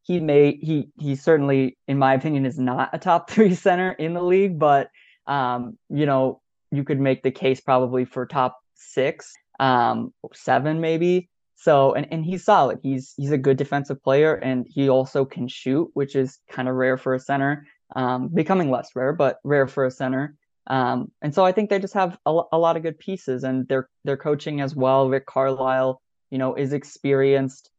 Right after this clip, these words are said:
He's been in the league a long time, even won a championship with the Mavericks, um, with Dirk back in twenty eleven. Um, and so I think they kinda have, kinda have the pieces to make, to make a little bit of noise.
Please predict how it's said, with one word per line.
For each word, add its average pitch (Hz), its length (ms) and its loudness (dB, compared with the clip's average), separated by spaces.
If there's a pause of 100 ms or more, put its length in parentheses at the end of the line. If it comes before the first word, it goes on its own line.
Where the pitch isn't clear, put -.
(140)
He's 131 160 -8
been 139 160 2
in 135 60 0
the 127 80 0
league 127 240 -2
a 120 40 -2
long 131 340 -2
time, 131 480 -2
even 127 340 -6
won 131 180 -4
a 127 40 -10
championship 143 680 -4 (360)
with 170 200 -2
the 175 80 2
Mavericks, 160 680 0
um, 131 500 -4
with 135 220 -6
Dirk 143 320 0
back 135 260 -2
in 127 120 -4
twenty 131 260 -6
eleven. 180 500 0 (400)
Um, 127 320 -4
and 139 100 -6
so 175 80 4
I 170 60 6
think 170 160 -2
they 156 100 2
kinda 151 200 -6
have, - 180 -6 (280)
kinda 147 160 -6
have 131 140 -2
the 127 80 -2
pieces 127 420 -8
to 131 100 -8
make, 127 280 -6 (240)
to 139 100 -4
make 135 380 -2
a 147 80 0
little 202 340 8
bit 151 220 2
of 135 60 0
noise. 131 480 -4